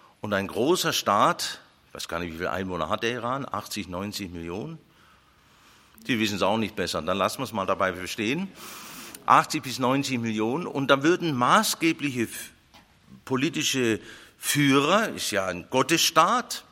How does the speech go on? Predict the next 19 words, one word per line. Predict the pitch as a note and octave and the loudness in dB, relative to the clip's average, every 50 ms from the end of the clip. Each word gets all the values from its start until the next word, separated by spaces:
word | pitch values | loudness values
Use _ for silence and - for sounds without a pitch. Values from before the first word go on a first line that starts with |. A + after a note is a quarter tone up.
| _ _ _ _ _ _ _ _ _ _ _ _ _ _ _ _ _ _ _ - - - - - - - | _ _ _ _ _ _ _ _ _ _ _ _ _ _ _ _ _ _ _ -20 -20 -20 -14 -12 -10 -4
so | - A2 | 2 4
hat | A#2 C3 C#3 - | 6 6 6 4
der | C3+ A#2 | 2 2
frühere | G#2+ - - C#3+ D#3 E3 C#3 B2+ | 2 2 2 4 4 4 4 2
Parlamentspräsident, | G2+ G2 G2+ G2+ G2 G2+ G#2+ B2 D#3 - D#3+ F3+ E3 - | 0 2 4 4 6 4 4 2 2 2 2 2 2 0
das | - A#2 | 0 0
war | G#2+ G2 | 0 0
schon | - - G#2+ | 0 -2 -4
ein | F#2 | 0
paar | - G#2 G2 | 2 2 4
Jahre | F#2+ F#2+ G2+ G#2 G#2+ A2 G#2 | 4 4 4 4 4 4 2
her, | F#2+ F2 F#2 G#2 A2 C#3 F#3 F#3 - - - - - | 0 0 2 2 2 2 2 0 -4 -10 -16 -10 -4
erklärt, | - G#2 A2 - - B2+ A#2+ B2 D3+ F#3 G#3 G3 - - - - - - - - - | -2 -2 -2 0 0 2 4 4 4 4 2 0 -4 -14 -18 -20 -20 -20 -20 -2 0
wenn | B2+ D3 E3 | 2 4 4
es | D#3+ - - | 2 2 0
uns | - E3+ E3+ D#3+ B2 - - | 0 0 0 0 0 -2 -2
nur | D3+ D#3+ G3 A3 B3+ C4+ A3+ | 0 2 2 4 4 2 2
gelingen | F#3+ G#3 G3 F3+ F#3 F#3+ G3 G3 F#3+ F3+ C#3+ | 2 0 2 2 2 2 2 2 0 0 2
würde, | C#3+ D#3+ E3 E3 E3 - | 2 2 4 4 2 0